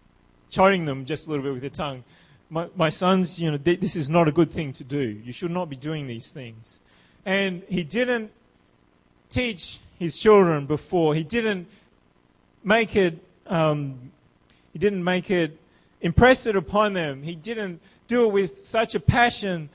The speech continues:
that they would realize and know and respect and understand God and his judgments and what he was able to do in their lives and what he, and, and just the respect and the reverence that they should have for God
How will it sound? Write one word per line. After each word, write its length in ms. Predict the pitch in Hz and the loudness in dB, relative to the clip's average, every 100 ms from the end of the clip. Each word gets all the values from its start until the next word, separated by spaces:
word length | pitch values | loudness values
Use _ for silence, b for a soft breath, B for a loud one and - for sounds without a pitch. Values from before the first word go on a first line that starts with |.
| b b 165 | b b -2
that 400 | 208 196 185 170 | 0 2 0 2
they 220 | 208 202 | 4 4
would 260 | 185 190 | 4 4
realize 460 | 190 240 220 190 160 | 6 6 8 4 2
and 140 | 180 | -4
know 300 | 180 214 208 | 0 2 2
and 160 | 202 175 | 0 0
respect 480 | 175 - 247 240 233 | -2 2 2 2 0
and 100 | 202 | -2
understand 760 | 202 185 - 214 214 202 175 156 b b - | -2 -2 -6 -4 -2 -2 -4 -8 b b 2
God 440 | 190 202 170 151 | 6 8 6 2
and 200 | 180 165 | -4 -6
his 280 | 170 202 170 | -4 -4 -2
judgments 500 | 214 214 165 175 165 | 2 2 2 -6 -2
and 180 | 185 170 | -2 2
what 360 | 196 208 185 B - | 6 6 6 B -6
he 120 | 220 | 0
was 180 | 202 185 | 2 6
able 300 | 220 208 180 | 4 4 0
to 100 | 147 | -2
do 500 | 127 190 180 135 117 b b - | 0 4 4 2 -6 b b -6
in 140 | 160 | -2
their 120 | 151 | 0
lives 360 | 156 175 165 165 | 2 4 2 0
and 100 | 170 | 2
what 380 | 196 208 185 B B B | 6 8 6 B B B
he, 420 | 196 202 175 170 - - | 2 2 2 -2 -8 -4
and, 300 | 180 165 170 | 0 0 0
and 180 | 180 165 | -2 2
just 320 | 196 185 - | 2 0 -2
the 80 | 185 | 0
respect 580 | 175 170 - 240 240 | 0 -2 -2 0 0
and 80 | 214 | 0
the 80 | 196 | 2
reverence 500 | 175 240 220 185 156 | 6 6 6 2 -2
that 80 | 180 | -2
they 120 | 180 | -2
should 200 | - 170 | -2 -6
have 340 | 180 214 175 | 0 0 0
for 100 | - | -4
God 460 | 156 190 190 160 139 | -2 6 8 6 2